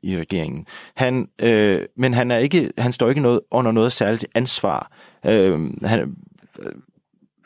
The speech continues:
de radikale var meget sådan kritiske over for det her, øh, da, da hans rolle blev introduceret, øh, som stabschef. De spurgte,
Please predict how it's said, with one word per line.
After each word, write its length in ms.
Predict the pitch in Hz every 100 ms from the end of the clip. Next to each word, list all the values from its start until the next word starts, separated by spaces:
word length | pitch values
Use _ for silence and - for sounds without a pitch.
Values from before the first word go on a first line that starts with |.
| - - _ -
de 80 |
radikale 520 | 135 113 - 151 123 80
var 80 |
meget 200 | 85 92
sådan 160 | 113 107
kritiske 500 | - 127 120 - -
over 180 | 67 -
for 120 | 82
det 160 | - 92
her, 180 | 80 - - -
øh, 240 | - 92 85
da, 80 | -
da 120 | -
hans 360 | 85 95 101 -
rolle 200 | 87 101
blev 240 | - 92
introduceret, 640 | 82 - 78 - 98 82 - - - -
øh, 360 | - 90 82 -
som 180 | 95
stabschef. 540 | - - 90 - 82 - - - -
De 60 |
spurgte, 420 | - - 98 98